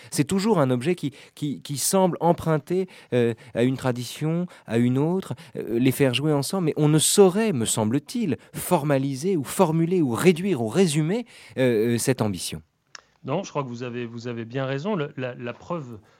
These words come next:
Speaker 2: de ce que vous dites, c'est que quand Lévi-Strauss, euh, s'interroge sur le point final, hein,
Speaker 1: Mhm.
Speaker 2: de ce que pourrait être sa démarche, il dit finalement, la seule manière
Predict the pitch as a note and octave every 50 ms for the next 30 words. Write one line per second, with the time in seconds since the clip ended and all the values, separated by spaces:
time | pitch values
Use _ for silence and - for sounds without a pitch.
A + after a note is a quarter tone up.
0 | _ - A#2+ A#2 B2 A2+ - - C3 A#2+ B2 B2 C3 F3 A#3 B3 A3+ - - -
1 | C#3 - - - C3+ B2 G#2+ - _ _ _ _ _ - - E3+ E3+ E3 D#3 D3+
2 | D3+ - - - - E3 E3 D#3 C#3 A2 - - - A2+ G#2+ A2 G#2+ A2 A2+ A#2
3 | A#2 A#2+ A#2+ B2 B2 A#2+ _ _ - - B2+ A#2 - A#2+ A2+ C3 B2+ - - A2+
4 | G#2+ G#2+ G#2 - - B2 A#2 - - - C#3+ E3+ G#3 B3 A3+ D#3+ A#2+ A2+ C3 D3+
5 | E3 - _ _ - A2+ F2 E2+ F#2+ B2 D#3+ - - - A#2 G#2 G#2+ - A2 A2+
6 | B2 B2 A#2 - - A2 G#2 G#2+ A2+ B2 E3 G3 G#3+ G3 - - C3 C#3 C#3+ -
7 | D3+ C#3+ D#3 E3+ G3 G#3+ A3+ A3 _ _ _ _ _ _ _ _ _ _ _ _
8 | _ _ - C3 C3+ C3 - - A#3 A#3 G#3+ F#3 E3 D#3+ D#3+ D#3+ D#3+ D#3+ D#3 D3
9 | C3+ B2 A2+ G#2+ G#2+ _ _